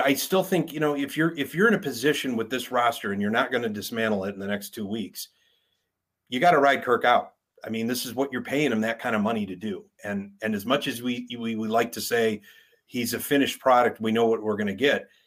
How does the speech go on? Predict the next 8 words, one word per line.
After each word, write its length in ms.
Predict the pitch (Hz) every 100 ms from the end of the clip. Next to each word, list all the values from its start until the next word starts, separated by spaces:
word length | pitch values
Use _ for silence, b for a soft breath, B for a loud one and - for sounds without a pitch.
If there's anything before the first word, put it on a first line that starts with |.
| _ _ _ _
Uh, 280 | 120 123 120 -
he's 260 | 160 156
still 320 | - - 214
also 300 | 175 151 -
the 80 | 127
second 440 | - 156 143 127 117
best, 340 | 127 - - -
the, 220 | 120